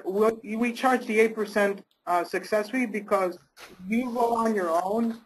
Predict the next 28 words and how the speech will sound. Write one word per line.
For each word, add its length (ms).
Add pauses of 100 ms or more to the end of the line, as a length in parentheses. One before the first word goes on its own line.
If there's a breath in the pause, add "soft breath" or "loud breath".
uh, 260 (160)
trying 400
to 100
get 240
these 240
lines 280
of 180
credit 380 (440)
is 220
more 340
of 100
a 60
hit 220
and 160
miss. 160 (320)
More 240
importantly, 680
it's 120 (120)
kinda 180
like 200
going 360
to 120
court. 360 (140)
You 100
can 160
either 240
go 160
to 80